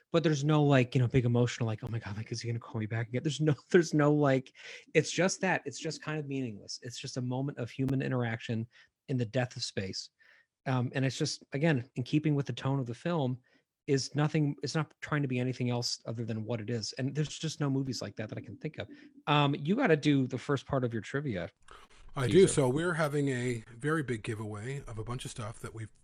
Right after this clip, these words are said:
Speaker 2: shared the photos of over and over. And so it's a two-part question. And the first part of the question, let me see if I can get it right. There's a moment in Alien Three where you find out the name of something.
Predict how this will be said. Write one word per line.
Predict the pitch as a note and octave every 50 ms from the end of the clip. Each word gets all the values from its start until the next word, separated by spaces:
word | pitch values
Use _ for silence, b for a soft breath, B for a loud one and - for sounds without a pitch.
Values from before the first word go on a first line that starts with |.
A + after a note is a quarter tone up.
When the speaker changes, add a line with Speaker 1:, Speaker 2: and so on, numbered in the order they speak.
| _
Speaker 2:
shared | - - - B2+ A#2 A2+ A#2 A#2
the |
photos | G#2+ - A2+ A2 A2+ G#2+ G#2+
of | A2+ A2 A2 - - - _ _ _
over | - A#2 G#2+ G#2 G#2
and | G2+
over. | G2+ G2+ G2+ A#2+ C#3+ D#3 B B B B B B B B B -
And | C#3 C3 B2+ B2+ B2+ B2+ B2+ B2+ B2+ C3 B2 A#2+ -
so | - - D3+ C#3 C3+ C3+ C3+ C3+ C3+ C3+ C3+
it's | C#3 C#3 - D3
a | C#3
two-part | - F#3 F3+ - F#3 -
question. | - E3 D3+ C#3+ - - D#3 E3+ - -
And | C3+ C3 C#3
the | C#3
first | - - D3 D3+ - -
part | - E3+ D3+
of |
the | C#3 C3+
question, | - C#3 C3+ - - C#3+
let | C3+ C3
me | C3
see | - - C#3
if | - C3+
I |
can | B2+ C3 B2
get | C3 B2
it | A#2+
right. | B2 B2 B2 B2+ A#2+ - B B B B B B B B B B B B _ _
There's | - C#3 C#3 D3 D3 D3+ D3 - - -
a | D3+ D3+ D3 D3 C#3+ C#3
moment | C#3+ D3 D3+ D3+ D#3+ E3 F3 E3+ E3 -
in | - D3+ D3 D3 C#3+ -
Alien | D3+ D3+ D3+ D#3 D#3 D3+ D3 C#3+ C#3 C#3 C3 -
Three | C#3+ C#3 D3 D#3 D3+ C#3 B2 A#2 A2+ A2+ A#2+ A#2 - - C#3
where | C3+ C3 C3
you | B2+ C3 D3 E3+ E3+
find | D#3 - - D#3+ D3 C#3+ C#3+ C#3 C#3
out | C3 B2+ B2+ - -
the | B2+
name | A#2+ A#2+ B2 B2+ B2 A#2+ A#2+ A2+ A2
of | G2+ -
something. | - - A#2+ A2 A2 - - - - - -